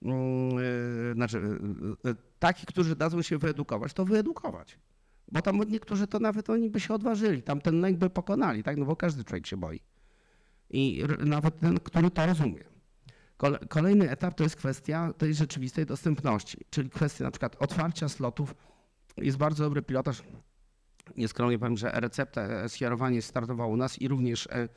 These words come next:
e-rejestracja, ale ona była teraz wstrzymana, no powiedzmy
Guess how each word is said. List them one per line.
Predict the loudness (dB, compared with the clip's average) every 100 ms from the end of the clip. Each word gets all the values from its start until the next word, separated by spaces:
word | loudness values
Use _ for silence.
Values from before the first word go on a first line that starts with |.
| -20 -20 -20 -20 _ -6
e-rejestracja, | -2 0 -2 -4 -4 -2
ale | 0 2
ona | 2
była | 2 -2
teraz | -2 -4 -4
wstrzymana, | -10 -4 0 0 0 0 0
no | -2
powiedzmy | -4 -2 0 0